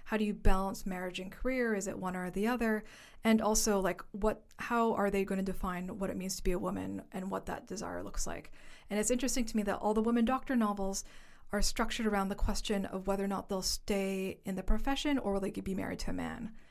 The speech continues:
And so there seems to be a very s-, um, sharp binary between the queerness of science and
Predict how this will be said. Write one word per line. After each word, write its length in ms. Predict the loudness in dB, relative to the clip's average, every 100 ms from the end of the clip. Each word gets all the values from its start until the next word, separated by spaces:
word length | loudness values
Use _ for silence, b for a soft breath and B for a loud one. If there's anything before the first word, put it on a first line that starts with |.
| B
And 100 | -4
so 180 | 2 2
there 120 | 4
seems 220 | 2 0 0
to 60 |
be 40 | 0
a 40 |
very 180 | 0 0
s-, 260 | 0 0 -2
um, 280 | -4 -6 -4
sharp 300 | 0 2 4
binary 280 | 4 2
between 320 | -4 -2 -2 -2
the 60 |
queerness 460 | -2 0 0 0 0
of 60 |
science 540 | 2 0 -2 -4 -4 -6 B B B B -2
and 480 | -2 0 -4 -6